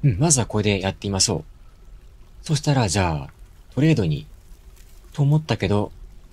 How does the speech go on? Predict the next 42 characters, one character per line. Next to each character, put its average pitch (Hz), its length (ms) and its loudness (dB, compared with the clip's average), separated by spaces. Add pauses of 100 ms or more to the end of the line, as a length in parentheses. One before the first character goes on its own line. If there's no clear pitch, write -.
あ、 104 140 -6
ま 127 120 -2
だ 107 80 -4
ブ 82 120 -6
ロ 147 140 2
ー 156 60 -2
カ 151 140 4
ー 139 40 2
が 135 100 2
来 - 80 -10
て 143 80 -2
な 113 100 2
い 85 60 0
で 76 60 0
す 82 120 -6
ね。 90 240 -8 (680)
う 135 40 2
ん、 98 200 0
荷 165 100 2
物 170 280 0
は 90 100 -2
運 85 220 -4
び 92 60 0
終 90 80 -2
わ 95 60 0
っ - 40 -6
て - 180 -12
い 147 40 -4
る 143 80 -4
は 160 120 -6
ず。 151 240 -4 (640)
よ 110 60 -6
し。 - 280 -2 (720)
じ 120 100 -2
ゃ 95 100 -2
あ 82 60 -8
再 135 180 2
開 131 140 0
し 131 80 -4
ま 123 60 0
し - 100 0
ょ 82 120 -2